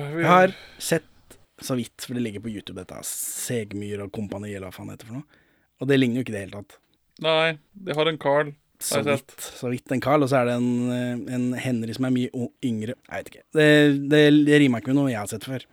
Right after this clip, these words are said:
Speaker 2: Boka snakker om at de prøver å selge Mot i brøstet til utlandet, da. Men at vi ikke har noe særlig tradisjon for å gjøre det i Norge, og det stemmer jo.
Speaker 1: Og så er det et ganske tynt konsept å selge.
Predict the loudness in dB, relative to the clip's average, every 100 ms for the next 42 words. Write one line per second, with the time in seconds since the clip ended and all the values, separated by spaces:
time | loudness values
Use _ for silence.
0 | _ 2 4 4 2 2 2 2 0 2
1 | 2 2 2 2 2 0 -2 -6 -6 -6
2 | -6 -4 -8 -12 -12 -16 _ -2 2 2
3 | 0 -8 _ -10 0 0 0 -2 0 0
4 | 0 -2 -4 -6 -4 -6 -2 -2 -2 -4
5 | -4 -4 -4 -2 -4 -4 -8 -8 -6 -4
6 | -2 -2 -4 _ _ -12 -6 -6 -4 -4
7 | -4 -10 -6 -6 -4 -10 -10 -8 -4 -6
8 | _ _ _ -14 -14 -14 -4 -4 -2 -6
9 | -4 -4